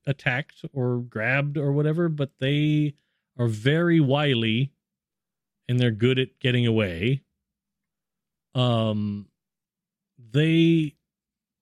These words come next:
really do not like like, the trappings of Christianity. Um, like, or really organized religion in general, that's not their jam.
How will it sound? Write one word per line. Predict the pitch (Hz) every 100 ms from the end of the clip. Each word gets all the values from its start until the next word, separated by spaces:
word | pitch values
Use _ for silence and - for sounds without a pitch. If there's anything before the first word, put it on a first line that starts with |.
| _ 120 117 113
really | 143 208 220 185
do | 139 160 165 165
not | 139 123 135 147
like | 139 120 123 123 - - _ _ _ _ _ _ _ _ _ _ _ _ _ _ _ _ _ 123
like, | 123 107
the | -
trappings | - 120 110 135 127 113
of | 110
Christianity. | _ 135 - 110 110 135 190 233 _ _ _ _ _ _ _ _ _ _ _ _ _ _ _
Um, | 123 120 110 104 104 101 _
like, | - 110 98 _ _ _ _ _
or | - 170
really | 185 240 180 143
organized | 156 151 151 143 127
religion | 131 120 123 127 131
in | 135 120
general, | 113 120 123 131
that's | 127 117 -
not | 123
their | - 120
jam. | 120 123 135 156